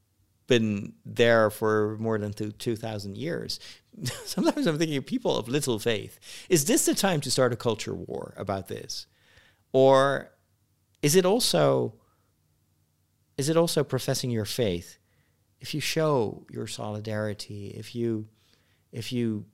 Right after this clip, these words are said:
pray at home, if you follow Mass through stream, of course that is, and for cer-, certain, for, for a number of Catholics, that is a form of suffering, uh, of deprivation. But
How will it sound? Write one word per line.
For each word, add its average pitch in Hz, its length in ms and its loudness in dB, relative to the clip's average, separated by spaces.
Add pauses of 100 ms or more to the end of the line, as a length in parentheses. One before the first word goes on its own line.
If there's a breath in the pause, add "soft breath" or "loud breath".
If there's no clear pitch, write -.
(140)
pray 131 500 0
at 110 140 -8
home, 101 680 -2
if - 140 -14
you 110 60 -10
follow 127 320 0
Mass 120 420 0
through 117 260 -4
stream, 165 300 -2
of 120 140 -4
course 254 220 -2
that 113 160 0
is, 95 220 -6 (560 soft breath)
and 120 180 -6
for 131 200 -2
cer-, 139 240 -2
certain, 131 320 -4
for, - 400 -6
for 135 160 -8
a 123 40 -4
number 117 200 -2
of 107 100 -4
Catholics, 127 420 -6
that 120 120 -4
is 135 120 -2
a 135 60 -4
form 131 220 -2
of 123 120 -2
suffering, 107 540 -4 (320 soft breath)
uh, - 80 -10
of 110 220 -8
deprivation. 120 840 -2 (1200)
But - 260 0